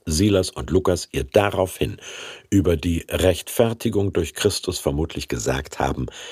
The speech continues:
steht später im Römerbrief. Aber was passiert jetzt atmosphärisch? „Ihr ging das Herz auf“, heißt es im Text. Und spirituell, sie ließ sich taufen.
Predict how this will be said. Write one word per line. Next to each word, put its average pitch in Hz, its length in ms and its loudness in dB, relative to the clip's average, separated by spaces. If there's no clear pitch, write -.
steht 67 280 -2
später 58 560 -4
im 82 140 2
Römerbrief. - 680 2
Aber 76 420 2
was 95 300 2
passiert - 560 0
jetzt - 340 0
atmosphärisch? - 1000 -2
„Ihr 143 240 10
ging 123 260 6
das 117 280 4
Herz 127 420 0
auf“, 58 420 -2
heißt 55 320 -8
es - 120 -10
im - 140 -12
Text. - 440 -10
Und 71 140 0
spirituell, - 720 0
sie 120 300 4
ließ 127 340 4
sich 117 200 2
taufen. 117 580 2